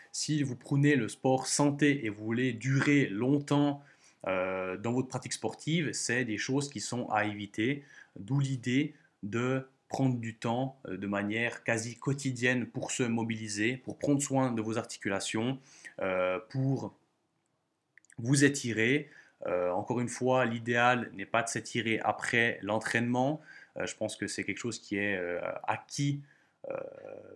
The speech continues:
chez, chez beaucoup. Donc une fois que vous avez traumatisé vos muscles, inutile, inutile de retirer dessus comme un sourd. Vous pouvez vous étirer de manière légère, mais abusez pas. Euh,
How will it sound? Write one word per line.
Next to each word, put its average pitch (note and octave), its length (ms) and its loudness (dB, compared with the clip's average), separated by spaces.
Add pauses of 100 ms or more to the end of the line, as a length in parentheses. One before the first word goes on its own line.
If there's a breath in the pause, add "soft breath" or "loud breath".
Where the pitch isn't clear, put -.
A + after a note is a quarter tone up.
(360)
chez, G2+ 320 0
chez G#2 300 4
beaucoup. C#3 540 4 (100)
Donc F#2 200 -4
une A#2+ 60 -2
fois C3 160 4
que B2+ 60 2
vous A2+ 60 0
avez A2 120 2
traumatisé C3+ 560 2
vos B2+ 140 2
muscles, C#3+ 380 2
inutile, C#3+ 460 4 (140)
inutile C#3 400 0
de G2+ 80 -4
retirer D#3 420 4
dessus D3 460 -2 (180 loud breath)
comme A#2 160 2
un G#2+ 100 0
sourd. F3 340 4
Vous A2 60 -2
pouvez A#2+ 260 2
vous A2+ 160 -2
étirer A#2 300 -2
de C3 60 0
manière G#2 380 0
légère, A#2+ 640 4
mais G2+ 180 -2
abusez A2+ 440 -2
pas. D3 400 0 (720 loud breath)
Euh, F#2+ 680 0